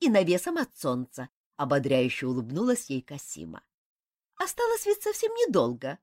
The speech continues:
правда, преподобный Кагеру?" Не устаю удивляться этой местности. Эти странные песчаные холмы напоминают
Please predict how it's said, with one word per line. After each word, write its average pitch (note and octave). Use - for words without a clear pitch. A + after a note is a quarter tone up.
правда, A#4+
преподобный F3+
Кагеру?" B2
Не D#4+
устаю G4+
удивляться D#3
этой D#3+
местности. D3
Эти G#3+
странные C4+
песчаные A3
холмы A#3
напоминают C4